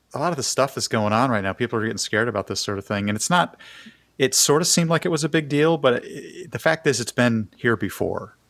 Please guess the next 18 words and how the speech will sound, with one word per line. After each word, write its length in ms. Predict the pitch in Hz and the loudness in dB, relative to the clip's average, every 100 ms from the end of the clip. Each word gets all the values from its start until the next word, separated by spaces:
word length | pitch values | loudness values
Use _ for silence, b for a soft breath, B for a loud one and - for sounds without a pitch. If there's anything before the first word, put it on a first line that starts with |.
| _ _ _ _ _ _ _ _ _ _ _ | _ _ _ _ _ _ _ _ _ _ _
But 80 | 120 | -6
there's, 220 | 123 - | -4 -4
there's 260 | 170 151 139 | -4 -4 -2
a 80 | 135 | -2
several 420 | - 180 147 117 | 2 2 4 2
news 320 | 107 107 104 | 0 0 -2
podcasts 500 | 101 98 - 101 - | 0 -2 2 0 2
out 160 | 104 101 | -2 -2
there 120 | 98 | -4
today 360 | - 95 95 95 | -2 0 0 0
talking 340 | 98 95 98 | -2 -2 -4
about 260 | 92 92 - | -4 -4 -2
this 340 | 95 - - | -2 -2 -4
cyber 400 | - - 95 95 | -4 0 2 2
hack, 280 | 92 90 - | 2 0 0
malicious 360 | 95 92 - - | -4 -4 -2 -2
code, 440 | - 87 87 90 | 0 0 0 0
and 200 | 90 87 | -2 -4